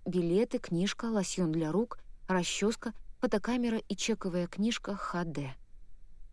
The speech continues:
Она не привыкла к большим сумкам, поэтому чувствовала, что должна постоянно проверять, не потерялась ли она. Дженни поставила сумку между ног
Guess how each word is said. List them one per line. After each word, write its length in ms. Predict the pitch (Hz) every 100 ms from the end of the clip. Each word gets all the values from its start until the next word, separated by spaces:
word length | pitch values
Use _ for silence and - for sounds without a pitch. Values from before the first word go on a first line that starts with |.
| -
Она 180 | 208 220
не 140 | 220
привыкла 460 | 190 220 254 262 160
к 60 |
большим 380 | 160 156 - 151
сумкам, 480 | - - - 143 143 - - -
поэтому 400 | 185 185 185 185
чувствовала, 680 | - 233 - 170 160 151
что 160 | 156 -
должна 400 | 185 190 190 220
постоянно 540 | 220 - 196 220 233
проверять, 560 | 202 196 185 190 226 -
не 140 | - 226
потерялась 720 | 240 - 226 175 143 135 -
ли 80 | 139
она. 280 | 139 139 - - - - - - - - - - -
Дженни 340 | 170 196 185 180
поставила 560 | 180 - 180 165 170
сумку 380 | 165 - 170 160
между 320 | 165 165 151
ног 340 | 165 214 254